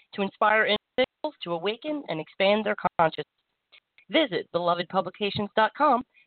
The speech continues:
to learn more about Danielle and Mother's courses and events, and to purchase their book, Mother Mary's Pathway to Love,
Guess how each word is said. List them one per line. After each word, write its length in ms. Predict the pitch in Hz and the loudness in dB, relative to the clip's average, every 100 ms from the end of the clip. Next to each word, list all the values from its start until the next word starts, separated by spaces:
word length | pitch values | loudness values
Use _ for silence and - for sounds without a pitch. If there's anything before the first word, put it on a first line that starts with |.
| - | -4
to 80 | |
learn 220 | 220 220 220 | 2 2 4
more 180 | 277 | 4
about 260 | 285 180 165 | 2 -2 -4
Danielle 420 | 180 175 170 180 | -6 -4 -2 -2
and 120 | 175 | -4
Mother's 280 | 170 170 165 - | -4 -6 -8 -8
courses 380 | 202 202 214 180 | -8 -6 -8 -8
and 140 | 170 | -8
events, 340 | 165 185 302 - _ _ _ | -4 -4 -4 -8 _ _ _
and 240 | - 285 339 | -2 0 -2
to 80 | 247 | -4
purchase 340 | 240 240 254 - | -2 -2 -2 0
their 160 | 254 | 2
book, 220 | 262 160 - _ _ _ | 2 -2 -2 _ _ _
Mother 200 | 185 190 | 0 2
Mary's 280 | 208 208 220 - | 2 4 2 2
Pathway 340 | 233 233 247 - | 0 0 -4 -10
to 60 | |
Love, 300 | 254 277 185 | 0 2 2